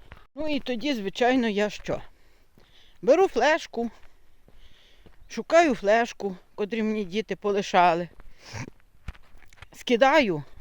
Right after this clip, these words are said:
усі відео, усі фотографії, котрі мені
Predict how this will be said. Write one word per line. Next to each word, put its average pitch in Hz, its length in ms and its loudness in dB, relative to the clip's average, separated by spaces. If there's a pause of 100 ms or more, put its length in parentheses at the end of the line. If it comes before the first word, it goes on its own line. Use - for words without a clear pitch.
усі 240 340 -8
відео, 226 500 0 (840)
усі 233 480 0 (240)
фотографії, 220 800 -2
котрі 208 360 -8
мені 196 340 -6